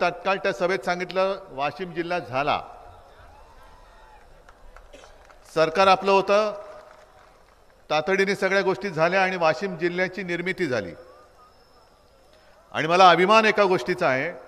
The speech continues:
की तेव्हापासून किंवा त्याच्या आधीपासून वाशिम, यवतमाळ आणि शिवसेना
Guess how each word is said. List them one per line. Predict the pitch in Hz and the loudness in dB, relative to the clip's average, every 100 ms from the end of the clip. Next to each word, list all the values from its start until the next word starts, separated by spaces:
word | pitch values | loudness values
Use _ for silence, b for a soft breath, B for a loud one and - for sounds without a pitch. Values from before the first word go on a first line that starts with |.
| - - _ _ _ _ _ _ _ _ _ _ _ _ _ _ - | -20 -20 _ _ _ _ _ _ _ _ _ _ _ _ _ _ -12
की | 165 170 | -10 -2
तेव्हापासून | 170 202 208 202 208 208 196 - - - | 4 4 4 -2 -2 -4 -10 -18 -20 -6
किंवा | 190 | -4
त्याच्या | 190 180 202 175 | 0 0 2 2
आधीपासून | 190 220 170 156 127 135 - - - - - _ _ _ _ _ - | 2 2 0 0 -8 -10 -20 -20 -20 -20 -20 _ _ _ _ _ -4
वाशिम, | 131 151 - 202 202 | 2 2 2 0 2
यवतमाळ | 175 170 180 180 190 190 190 165 - - - - - | 2 4 4 2 2 2 2 -8 -16 -20 -20 -20 -12
आणि | 123 160 | -6 -6
शिवसेना | 175 185 202 202 180 131 | -4 2 2 2 -2 -2